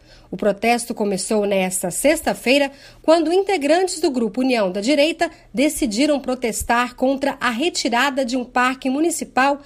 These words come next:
de uma estátua do general confederado Robert Lee, um dos nomes importantes do movimento separatista e antiabolicionista do sul do país durante a Guerra Civil.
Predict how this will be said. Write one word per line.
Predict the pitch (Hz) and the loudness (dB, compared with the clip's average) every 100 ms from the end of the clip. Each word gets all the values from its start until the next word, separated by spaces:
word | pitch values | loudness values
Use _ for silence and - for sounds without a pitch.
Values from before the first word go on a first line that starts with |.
| - - - | -18 -20 0
de | 339 | 2
uma | 381 | 4
estátua | 359 - 311 330 330 311 | 2 2 4 4 2 -2
do | 285 | 0
general | 294 277 220 190 | 2 2 0 -2
confederado | 202 196 269 233 233 254 233 | -2 0 0 2 0 0 -2
Robert | 180 220 247 269 269 220 | -2 0 2 2 0 0
Lee, | 233 269 269 - - - - | 0 0 -4 -18 -20 -20 -2
um | 392 | 2
dos | 359 330 | 4 2
nomes | 254 302 302 247 | 4 4 4 2
importantes | 320 311 220 - 285 330 320 311 | 0 0 -2 2 2 2 0 0
do | 277 | 2
movimento | 302 294 262 262 269 269 | 2 2 2 2 0 -2
separatista | - 330 349 277 190 - - - - 302 - - - | -2 0 2 0 -2 0 0 0 -2 -4 -6 -8 0
e | 247 | 2
antiabolicionista | 311 320 339 285 247 226 233 196 180 170 185 | 4 2 0 0 0 -2 -2 0 -2 -2 -6
do | 180 | -4
sul | - 294 | 0 0
do | 247 | 0
país | 196 170 233 233 - - - - | -2 0 2 0 -2 -8 -16 -12
durante | 240 285 285 285 294 | -2 2 4 2 -2
a | |
Guerra | 269 262 254 | 0 0 0
Civil. | 262 294 226 180 - | -2 -2 -2 -4 -6